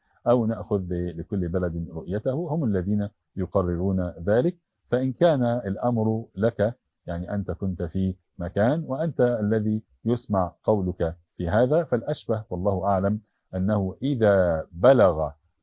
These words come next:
آه، إليك أن الهلال رؤية في مكان كذا مما يشترك معك في جزء من الليل،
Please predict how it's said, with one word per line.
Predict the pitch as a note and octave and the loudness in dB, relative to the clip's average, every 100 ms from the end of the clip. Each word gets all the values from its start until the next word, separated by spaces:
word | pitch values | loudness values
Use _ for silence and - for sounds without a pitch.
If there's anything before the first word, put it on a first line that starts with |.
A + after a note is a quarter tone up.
| - | -6
آه، | F2 E2+ | -4 -4
إليك | F#2+ F#2 A2+ F#2+ F2+ | -2 0 0 0 -4
أن | D#2+ G#2+ G2+ | -4 -4 -2
الهلال | F2 F2+ G#2 F#2 E2 | -4 0 2 2 0
رؤية | A#2+ F#2 E2 | -2 -4 -4
في | - G#2 | -4 -4
مكان | F2 - G#2 F2 | -4 -4 -4 -2
كذا | G2 F2+ | -4 -2
مما | F2 G#2+ G2 | -2 -2 -2
يشترك | F2 - G2+ - | -2 -2 -4 -2
معك | F#2+ F2 E2+ D#2 _ _ - | -2 -2 -4 -8 _ _ -4
في | F#2 | -2
جزء | F#2+ G#2+ A2 | 0 -2 -2
من | F2+ F2+ | -4 -2
الليل، | F2+ A#2 G3+ | 0 0 -2